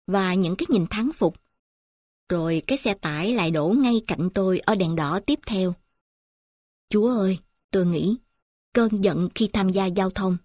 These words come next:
"Cái thằng bựa đần độn này," gã ta bảo tôi, kéo cửa sổ xuống để lộ ra khuôn mặt như bánh burger cỡ đại trong một xô bia.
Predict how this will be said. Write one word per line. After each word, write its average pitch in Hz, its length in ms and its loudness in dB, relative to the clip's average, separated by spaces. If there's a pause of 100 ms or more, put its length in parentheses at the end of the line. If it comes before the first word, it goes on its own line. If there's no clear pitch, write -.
(960)
"Cái - 120 2
thằng 208 180 2
bựa 185 220 4
đần 190 260 6
độn 180 280 4
này," 175 180 2 (460)
gã 170 300 -4
ta 196 180 -4
bảo 156 260 -2
tôi, 185 280 0 (420)
kéo 269 220 4
cửa 180 200 0
sổ 175 240 0
xuống 262 300 -2 (240)
để 233 140 4
lộ 170 180 2
ra 202 80 0
khuôn 208 300 0
mặt 175 180 -2
như 185 140 2
bánh 202 280 2
burger 190 580 2
cỡ 175 200 0
đại 175 320 -2 (280)
trong 185 260 2
một 170 140 -2
xô 202 220 0
bia. 196 280 2